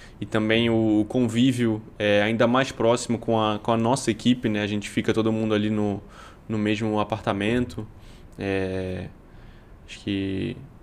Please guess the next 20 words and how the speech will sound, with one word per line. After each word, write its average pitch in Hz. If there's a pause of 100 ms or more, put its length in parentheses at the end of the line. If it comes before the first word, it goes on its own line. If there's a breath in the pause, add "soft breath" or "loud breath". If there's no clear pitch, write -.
(120)
ali 123
entre, 113
entre 107
os 110
brasileiros 110
também 110
sempre 110
é -
um 107
clima 110
bem 110
legal. 110 (240 loud breath)
Acho -
que 131
tudo 127
isso, 123
e 107
claro, 110
é, 98 (520 loud breath)
é, 92